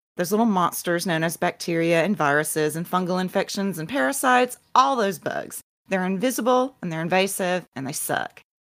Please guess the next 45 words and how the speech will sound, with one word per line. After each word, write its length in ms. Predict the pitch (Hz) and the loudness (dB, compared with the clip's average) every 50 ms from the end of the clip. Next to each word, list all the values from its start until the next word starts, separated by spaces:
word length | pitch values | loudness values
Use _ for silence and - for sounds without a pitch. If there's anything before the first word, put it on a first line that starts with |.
| _ _ _ - | _ _ _ -8
Just 200 | - 240 - - | -6 -6 -6 -2
about 180 | 220 220 202 196 | 0 2 2 4
everybody 480 | - 190 180 214 156 185 185 190 185 | 4 2 2 2 2 4 2 2 2
in 100 | - 196 | 0 0
the 80 | 202 202 | -2 -2
world 360 | 185 185 208 185 170 160 151 | 0 0 2 4 4 4 4
right 160 | 160 151 - | 2 0 2
now 260 | - 147 147 143 120 - | 0 -2 -2 -2 -2 -2
is 140 | - - - | -4 -6 -2
thinking 460 | - 185 170 147 - 147 143 135 - | -2 -2 -2 -2 -2 -4 -6 -4 -4
on 100 | 160 175 | -4 -4
how 140 | 190 165 156 | -2 -2 -2
disease 640 | 151 175 175 135 151 170 147 135 139 139 139 - - | -2 -2 -4 0 0 0 0 0 -2 -4 -6 -8 -12
sucks. 920 | - - - - - 131 117 156 151 117 101 - - - - - - - - _ _ _ _ _ _ _ - | -10 -10 -8 -4 -2 2 4 4 4 4 2 0 -2 -6 -10 -12 -12 -12 -14 _ _ _ _ _ _ _ -10
And 80 | - 190 | -6 -6
the 60 | 196 | -4
story 460 | 185 - - - - 233 240 262 277 | -4 -4 -4 0 2 4 4 4 4
I'm 100 | 277 294 | 2 0
gonna 160 | 285 302 311 320 | 0 0 0 -2
tell 260 | 320 - 220 180 170 | -2 0 0 2 2
you 200 | 160 160 180 180 | 2 0 -4 -4
sure 320 | - - - - 233 254 | -4 -6 -6 -4 -4 -2
is 180 | 247 - 214 196 | -2 -2 -4 -6
a 60 | 226 | -6
strange 480 | - - - 254 277 330 349 294 - - | -8 -6 -6 -4 -4 -2 -4 -4 -6 -6
one, 280 | - - 58 53 - _ _ _ _ _ - | -6 -6 -6 -8 -10 _ _ _ _ _ -2
but 320 | - - 269 294 - - 202 | 0 2 4 4 2 2 2
there's 220 | 226 240 254 - | 0 0 0 0
some 160 | - 285 285 | -2 -2 -4
funny 280 | - - 202 185 185 185 | 0 0 0 0 0 -2
to 100 | - - | -4 -4
be 140 | 165 175 180 | -6 -6 -6
found 440 | - - 156 151 147 156 180 202 - | -4 -4 -2 0 0 0 0 0 0
in 100 | 185 190 | -2 -2
a 60 | 180 | -2
dark 300 | 160 170 165 156 160 - | 0 2 2 2 2 0
humor 260 | - - 170 156 156 | -2 -6 -4 -4 -2
sort 240 | 151 - - 156 151 | -4 -2 -2 0 0
of 100 | 151 147 | 0 0
way. 380 | 147 147 143 139 139 180 208 - _ _ _ - | 0 2 2 2 2 0 -2 -6 _ _ _ -10
It's 120 | - - | -8 -4
not 180 | 196 185 180 220 | 0 2 2 2
a 40 | 262 | 2
total 320 | - - 254 233 208 202 | 0 0 2 2 2 2
bummer, 460 | 185 156 156 151 143 143 143 160 180 | 2 2 2 2 2 0 -2 -2 -4